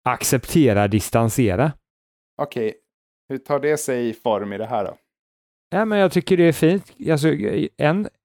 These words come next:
Speaker 1: en del av detta är att när Kurt skriver det här brevet
Speaker 2: Mm.
Speaker 1: och skickar in till oss,
Speaker 2: Mm.
Speaker 1: så gör han det första steget väldigt bra.
Speaker 2: Nej.
Speaker 1: Han identifierar att han känner så här. Det är inte så att han liksom tänkte en, en annan person kanske skulle liksom bara, "Nej, vi ska inte köpa scotch." Jag bara,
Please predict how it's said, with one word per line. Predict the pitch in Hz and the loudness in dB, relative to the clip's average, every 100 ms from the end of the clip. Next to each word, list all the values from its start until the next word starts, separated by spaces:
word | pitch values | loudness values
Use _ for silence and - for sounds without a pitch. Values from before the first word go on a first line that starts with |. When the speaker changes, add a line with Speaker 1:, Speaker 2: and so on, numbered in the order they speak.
| - | -2
Speaker 1:
en | 170 190 190 | 0 0 0
del | 190 156 | 2 4
av | 147 | 2
detta | 151 - 143 | 0 2 4
är | 117 | 4
att | 113 - | 2 0
när | 127 135 | 0 0
Kurt | 131 143 - | 2 0 -2
skriver | - 214 147 104 123 | -4 -2 0 0 0
det | 156 | 2
här | 127 | 2
brevet | 127 156 90 113 202 | 2 0 0 0 -2
Speaker 2:
Mm. | - - | -4 -6
Speaker 1:
och | 135 | -2
skickar | - - _ - 202 170 - _ _ _ _ | -2 -2 _ 0 2 0 -8 _ _ _ _
in | 156 214 165 101 85 _ 123 | 0 2 2 -2 -6 _ -20
till | - 143 | -2 2
oss, | 208 120 127 | 2 0 -6
Speaker 2:
Mm. | 143 _ _ _ _ | -8 _ _ _ _
Speaker 1:
så | - | 0
gör | 208 156 | 2 4
han | 135 143 143 | 2 0 -2
det | 147 | -2
första | - - - 143 | 0 0 0 0
steget | 226 135 123 | 2 2 2
väldigt | 147 113 98 | 2 0 0
bra. | 131 202 104 | 0 0 -2
Speaker 2:
Nej. | 131 - | -6 -6
Speaker 1:
Han | 156 160 - | -4 -4 -2
identifierar | 156 151 143 135 - - 190 123 107 | 0 2 2 0 -2 2 2 4 4
att | 117 | 2
han | 139 131 | 0 0
känner | - 127 98 160 | 0 0 0 0
så | 196 | 0
här. | 123 92 - _ _ _ | 0 -2 -10 _ _ _
Det | - | 0
är | |
inte | 170 147 | 0 2
så | 135 | 2
att | 190 - | 0 2
han | 139 | 0
liksom | 131 139 | 0 0
tänkte | 156 135 - | 0 0 0
en, | 143 160 | 0 0
en | 151 151 | 0 0
annan | 151 143 123 139 | 2 2 2 2
person | 165 165 123 | 2 0 0
kanske | 139 131 | -2 -2
skulle | 127 143 131 | -2 2 2
liksom | 120 127 | 2 2
bara, | 131 | 0
"Nej, | 147 151 151 | 2 2 2
vi | |
ska | 127 151 | 0 -4
inte | - | 0
köpa | 147 131 | 0 0
scotch." | 127 147 135 - | -2 -2 -2 0
Jag | 117 110 | 0 2
bara, | 110 | 0